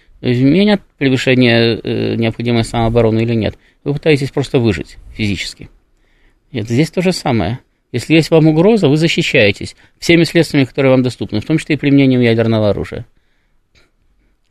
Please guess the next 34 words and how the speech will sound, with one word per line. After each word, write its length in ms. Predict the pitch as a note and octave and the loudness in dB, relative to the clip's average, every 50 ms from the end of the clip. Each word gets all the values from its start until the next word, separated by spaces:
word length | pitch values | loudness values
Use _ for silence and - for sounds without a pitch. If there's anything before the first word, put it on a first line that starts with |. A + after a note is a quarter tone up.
| _ _ _ _ _ _ _ _ - - - _ _ | _ _ _ _ _ _ _ _ -20 -20 -20 _ _
Поэтому, 720 | - B2+ C#3+ - - E3+ D#3+ D#3+ D#3+ D#3+ D#3+ D#3+ D#3 D3 - | -4 -2 -2 -2 -2 0 2 4 6 6 6 4 4 2 0
как, 200 | - E3+ D#3+ D#3 - - - _ _ | 0 0 0 0 -2 -8 -20 _ _
я 160 | - C#3+ C#3+ | 0 2 4
говорю, 180 | D3 D3+ C#3+ C#3+ | 4 4 2 2
поэтому 280 | - D3 D3 E3 D#3+ | 2 0 2 2 2
они 140 | D#3+ E3 E3 | 4 4 4
не 120 | D#3+ D#3+ | 4 2
знают, 300 | D#3+ D#3+ F3 D#3+ B2+ A2+ | 2 2 2 2 2 2
как 180 | - A2+ - - | 0 -4 -6 -4
мы 60 | A#2+ | -4
будем 240 | A2+ A#2 A#2 A2+ A2+ | -2 0 0 2 2
реагировать 380 | A#2 A#2 A#2 C3+ D#3 D3 C#3 - | 2 2 2 2 2 2 0 0
в 20 | |
каком 160 | - B2 B2 | -4 -6 -8
случае. 320 | - - - G2 - F#2 - | -6 -6 -8 -8 -6 -6 -6
Тем 180 | - A#2+ A#2+ | -4 -2 0
более, 220 | C3 D#3+ D#3+ C#3+ C3 | 0 2 2 2 0
что 160 | - - D#3+ | -2 -4 -4
значит 300 | D3 D#3+ D3 - B2 - _ _ _ - - _ _ _ | -2 -2 -2 -4 -4 -8 _ _ _ -20 -20 _ _ _
взорвать 460 | - A#2+ A2+ C#3 C3+ C3 C3+ D3 B2+ - _ _ _ _ _ _ _ _ | -8 -6 -2 -2 0 2 2 0 0 -2 _ _ _ _ _ _ _ _
хранилище 380 | - C#3 C#3 C#3+ C#3 B2+ - - | -2 2 4 4 4 2 0 -6
сухих 320 | - - - C3 B2+ - | -14 -12 -10 -10 -8 -6
отходов 400 | B2+ - - - E3+ E3 D#3+ C#3+ | -8 -8 -6 -4 -2 -2 -2 -2
на 60 | C3+ A#2 | -2 -4
какой-нибудь 280 | - C3 C3 C3 B2 | -4 -2 0 0 0
Запорожской 600 | A#2 A#2+ A#2 - B2 A#2+ A2 - - - G#2 F#2 | 0 -2 -2 0 0 -2 -2 -2 -4 -4 -4 -2
А 60 | - D#2+ | -2 -4
Э 20 | |
с? 80 | - - _ _ _ _ _ _ _ _ _ _ _ _ _ | -6 -10 _ _ _ _ _ _ _ _ _ _ _ _ _
Э, 320 | - A#2+ A2+ A2+ A2 A2+ A#2+ | -6 -2 -2 0 0 0 0
Запорожская 600 | A#2 A2+ A#2+ A#2 - F#3+ G3+ F#3+ - - D3+ D3 | 0 0 -2 0 2 2 2 2 2 0 0 2
А 40 | E3+ F#3 G#3+ | 4 4 2
Э 40 | A#3 | 2
С, 160 | - - - | -2 -6 -12